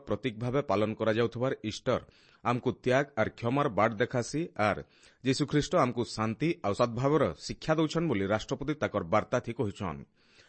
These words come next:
ଉପରାଷ୍ଟ୍ରପତି ଜଗଦୀପ ଧନଖଡ ଭିଲ୍ ଇଷ୍ଟର ଅବସରରେ ଦେଶବାସୀଙ୍କୁ ଶୁଭେଚ୍ଛା ଜଣାବାର ସହିତ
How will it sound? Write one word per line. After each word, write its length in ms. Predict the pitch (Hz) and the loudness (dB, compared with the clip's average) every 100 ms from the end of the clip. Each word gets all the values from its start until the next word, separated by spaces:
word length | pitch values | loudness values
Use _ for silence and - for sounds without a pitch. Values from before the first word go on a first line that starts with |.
| _ - | _ -2
ଉପରାଷ୍ଟ୍ରପତି 640 | 131 151 147 165 165 196 | 4 6 6 2 0 0
ଜଗଦୀପ 420 | 147 117 101 127 98 | 2 0 2 0 0
ଧନଖଡ 380 | 113 110 135 139 | -4 -2 0 2
ଭିଲ୍ 220 | 143 82 - - | 2 2 -4 -6
ଇଷ୍ଟର 320 | 117 - 151 147 | -4 0 2 2
ଅବସରରେ 280 | - 151 151 | 0 0 2
ଦେଶବାସୀଙ୍କୁ 580 | 117 117 123 - 127 147 | 0 0 0 -2 -4 -4
ଶୁଭେଚ୍ଛା 420 | - 104 104 - | -2 -2 -2 -2
ଜଣାବାର 360 | 101 98 95 98 | 0 2 2 0
ସହିତ 280 | - 113 - | 0 -4 0